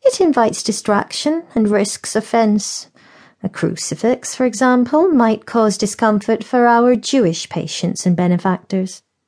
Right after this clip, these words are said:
"I see," I said, but resolved to wear it under my clothes where it wouldn't be seen, for it was my talisman of better times.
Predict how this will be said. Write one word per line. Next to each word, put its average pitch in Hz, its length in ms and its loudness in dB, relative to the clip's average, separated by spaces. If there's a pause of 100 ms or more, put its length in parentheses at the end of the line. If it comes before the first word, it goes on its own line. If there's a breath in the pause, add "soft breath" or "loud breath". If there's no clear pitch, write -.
(580)
"I 180 140 2
see," 180 500 -4 (540)
I 170 60 0
said, 160 420 -2 (560 soft breath)
but 180 180 0
resolved 180 600 2
to 180 100 0
wear 175 260 2
it 175 120 0
under 185 340 2
my 156 160 2
clothes 147 540 -2
where 160 80 2
it 160 100 -2
wouldn't 180 300 0
be 170 100 -2
seen, 156 540 0 (400 soft breath)
for - 120 -4
it - 100 -4
was 170 140 -4
my 170 140 0
talisman 160 680 0
of 151 160 -4
better - 260 -4
times. 151 760 -2